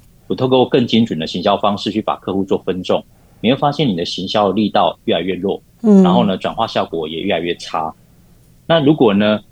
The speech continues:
Speaker 1: 我还是用着过去传统那一种撒大流量、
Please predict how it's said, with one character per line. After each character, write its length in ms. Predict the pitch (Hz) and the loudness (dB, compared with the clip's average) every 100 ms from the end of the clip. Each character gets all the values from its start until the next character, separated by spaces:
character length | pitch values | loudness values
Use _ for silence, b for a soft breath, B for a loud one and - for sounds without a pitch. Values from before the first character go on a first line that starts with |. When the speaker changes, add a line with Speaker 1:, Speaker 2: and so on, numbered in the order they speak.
| - | -6
Speaker 1:
我 100 | 101 | -2
还 180 | 107 110 | 0 0
是 120 | 143 | 2
用 240 | 151 123 | 2 2
着 100 | 101 95 | 0 -2
过 180 | 135 | -2
去 80 | 123 | -2
传 260 | 113 90 110 | -6 -6 -4
统 160 | 104 | -4
那 140 | 90 104 | -2 -2
一 40 | |
种 240 | 104 78 - _ | 0 -4 -6 _
撒 240 | - 98 156 | -6 -4 0
大 180 | 117 | 0
流 200 | 101 90 | 0 0
量、 260 | 104 107 | 0 0